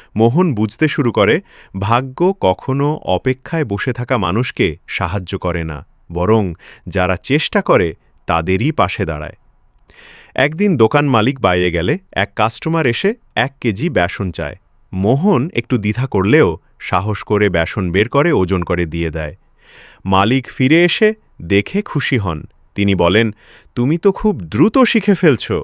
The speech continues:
মোহনের মুখে হাসি ফুটে ওঠে। বাধা আসবেই, কিন্তু একদিন ব্যস্ত সময়ের মধ্যে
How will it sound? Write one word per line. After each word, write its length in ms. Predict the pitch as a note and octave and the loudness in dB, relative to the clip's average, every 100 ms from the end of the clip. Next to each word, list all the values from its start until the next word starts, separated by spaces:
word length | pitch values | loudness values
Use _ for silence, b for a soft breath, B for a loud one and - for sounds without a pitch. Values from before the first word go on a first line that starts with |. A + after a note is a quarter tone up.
| - _ _ _ _ _ - | -8 _ _ _ _ _ -6
মোহনের 480 | F2+ G#2+ D#3 F3 D#3 | 0 2 2 0 2
মুখে 300 | A#2+ - E3 | 0 -2 -8
হাসি 400 | - F#2+ - B2+ | -2 -4 -4 -8
ফুটে 300 | - A2 E2+ | -8 -6 -4
ওঠে। 300 | D#2+ - - _ _ _ _ _ E2 | -6 -10 -14 _ _ _ _ _ -8
বাধা 440 | D#2+ D#2 G#2+ A2+ | -4 -2 0 2
আসবেই, 420 | F2+ F2+ F#2+ C#3+ | 2 -2 0 0
কিন্তু 460 | D3 A#2+ F#2 G2+ D#3 _ b b b b - | 2 -2 -2 -4 -4 _ b b b b -2
একদিন 520 | G#2+ A#2 C3+ G#3 G#3+ | 0 0 0 0 2
ব্যস্ত 360 | G#2 F#2 - D#3+ | 2 2 0 -2
সময়ের 400 | - A#2 G#2+ G2 | 0 2 2 2
মধ্যে 500 | F2+ E2 G2 E2 | -2 -4 -4 -6